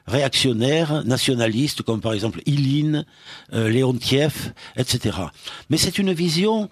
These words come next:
vous comprenez, euh, qu'il, qu'il, s'il avait cherché, s'il avait véritablement cherché la vérité, il aurait pu en faire état.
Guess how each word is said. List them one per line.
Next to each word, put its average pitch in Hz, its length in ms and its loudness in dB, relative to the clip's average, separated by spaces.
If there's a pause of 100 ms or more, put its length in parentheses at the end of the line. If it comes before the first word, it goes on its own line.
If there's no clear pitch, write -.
(160)
vous 135 100 -4
comprenez, 160 580 0 (280)
euh, 127 240 0
qu'il, 147 240 -2
qu'il, - 220 -6 (380)
s'il 226 340 4
avait 185 180 2
cherché, 175 640 2 (220)
s'il 151 200 0
avait 156 180 2
véritablement 170 680 0
cherché 143 500 2 (440)
la 180 260 4
vérité, 190 640 0 (580)
il 147 200 2
aurait 151 180 2
pu 233 420 2
en 127 120 2
faire 117 220 2
état. 143 440 0